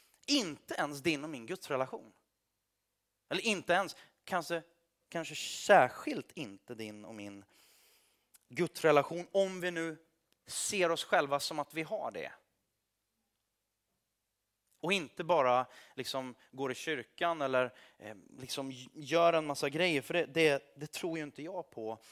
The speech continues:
Och att det gör att jag f-, liksom, vad, vad, vad handlar krist-, den kristna tron? Handlar det om att utöva en massa saker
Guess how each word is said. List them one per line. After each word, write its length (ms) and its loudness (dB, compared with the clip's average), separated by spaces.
Och 280 -4
att 160 -2
det 400 2
gör 500 2
att 200 0
jag 100 -2
f-, 200 -18
liksom, 800 -10
vad, 220 -4
vad, 240 4
vad 100 -6
handlar 460 -6
krist-, 540 -12
den 200 -4
kristna 540 -8
tron? 480 -10
Handlar 260 -4
det 60 0
om 100 -2
att 180 -6
utöva 520 -6
en 80 -4
massa 200 -6
saker 540 -4